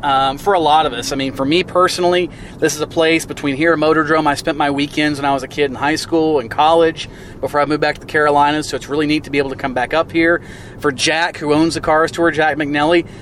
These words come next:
um, he was a car owner for Rich Mitchell for years, you know, ran here as a, as a competitor, and for him to be able to take the series that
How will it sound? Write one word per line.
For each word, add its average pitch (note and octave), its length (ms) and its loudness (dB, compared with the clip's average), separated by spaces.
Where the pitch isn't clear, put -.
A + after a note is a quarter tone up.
um, C3+ 280 2
he D3+ 140 -2
was F#3+ 140 4
a F#3 40 0
car E3 200 4
owner F3 100 2
for D#3 80 -4
Rich D#3 220 2
Mitchell E3+ 280 2
for D3 140 -2
years, C#3+ 480 2
you B2+ 60 -8
know, B2+ 120 -2
ran C#3+ 300 0
here D3+ 260 2
as C#3 160 2
a, C3+ 80 2
as A#2+ 120 -4
a G#2+ 40 -14
competitor, F3+ 600 2
and C3+ 180 0
for D3+ 100 0
him F3+ 120 2
to - 20 0
be F3+ 60 2
able E3+ 120 4
to D3+ 60 -4
take F3 240 0
the D3+ 80 -8
series E3+ 560 2
that C#3+ 180 0